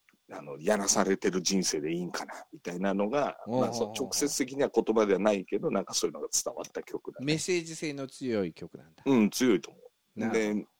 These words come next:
Speaker 2: うん。
Speaker 1: サクッと終わるんだけど、
Speaker 2: うん。
Speaker 1: そんな長い曲でもないんだけど。
Speaker 2: うん。
Speaker 1: うん。結構、パンチが強いかなっ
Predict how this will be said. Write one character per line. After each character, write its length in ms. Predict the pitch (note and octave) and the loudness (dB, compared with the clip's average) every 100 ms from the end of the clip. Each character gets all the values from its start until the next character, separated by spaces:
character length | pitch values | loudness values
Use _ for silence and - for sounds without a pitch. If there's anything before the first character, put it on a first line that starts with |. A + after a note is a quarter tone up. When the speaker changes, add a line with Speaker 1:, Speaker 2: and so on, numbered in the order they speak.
| - | -16
Speaker 2:
う 120 | G2+ | -16
ん。 60 | F2 | -6
Speaker 1:
サ 160 | - C3 | -6 -2
ク 120 | F#3 | -2
ッ 20 | |
と 140 | - G#2 | 0 6
終 20 | F#2+ | 6
わ 80 | |
る 120 | G2 F#2+ | 6 0
ん 60 | |
だ 60 | C#2 | -4
け 60 | |
ど、 260 | C#2 D#2+ - _ | -10 -10 -12 _
Speaker 2:
う 100 | B2 | -12
ん。 60 | A2+ | -4
Speaker 1:
そ 100 | A2 | 0
ん 80 | G#2+ | 2
な 80 | G2+ | 4
長 240 | G2+ G#2 | 4 4
い 100 | E2+ | 2
曲 240 | D2+ C#2+ C#2+ | -4 -12 -12
で 60 | |
も 100 | C2+ | -16
な 120 | D2+ D2 | -16 -18
い 40 | |
ん 40 | |
だ 80 | - | -18
け 80 | - | -20
ど。 60 | - - | -20 -14
Speaker 2:
う 1000 | B2+ A#2+ G2 E2 _ _ _ _ _ - | -8 -6 -6 -10 _ _ _ _ _ -16
ん。 60 | F#3 | -16
Speaker 1:
う 40 | |
ん。 20 | D3 - _ - _ | -16 -20 _ -20 _
結 240 | - F#3 - | -2 -2 -2
構、 280 | - - - - _ _ _ _ _ _ _ _ _ - | -6 -8 -12 -20 _ _ _ _ _ _ _ _ _ -4
パ 140 | A2 | -4
ン 60 | F#2 | -2
チ 140 | - | -2
が 100 | F2+ | -2
強 280 | - F#2+ E2 | 0 -2 -2
い 60 | |
か 100 | - | -6
な 80 | - | -14
っ 180 | - - | -16 -20